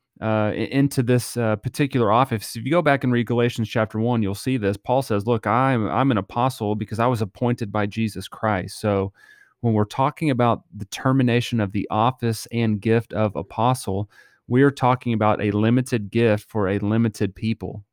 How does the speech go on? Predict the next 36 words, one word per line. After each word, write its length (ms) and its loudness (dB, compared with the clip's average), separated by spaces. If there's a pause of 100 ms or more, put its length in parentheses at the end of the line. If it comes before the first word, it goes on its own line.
a 80 -6
limited 500 0
gift 280 0
for 220 -4
a 40 -2
limited 640 -2 (560)
people. 500 2 (400)
So, 540 6 (340)
um, 500 2
uh, 100 0
just, 420 -4
just 200 -2
to 80 2
build 420 2
on 280 2
that, 400 -2
uh, 520 -4
build 240 2
on 140 2
that 180 0
office, 600 0
uh, 180 0
there 140 0
were 320 0
three 300 -2
main 240 2
qualifications 1300 -2 (320)
that 120 -2
you 140 0
had 320 2
to 180 0
meet 680 2 (260)
in 160 2
order 300 2
to 200 -2 (220)
be 560 2